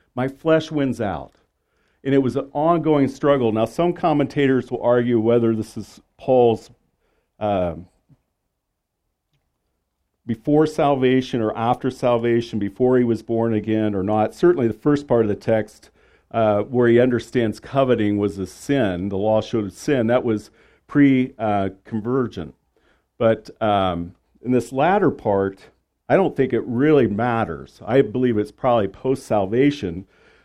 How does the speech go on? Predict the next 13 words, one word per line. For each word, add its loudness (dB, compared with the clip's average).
But 2
here's 4
the -4
point. -2
In 4
the 0
flesh, -4
it -4
doesn't 0
matter 2
if 0
you're -4
unregenerate -2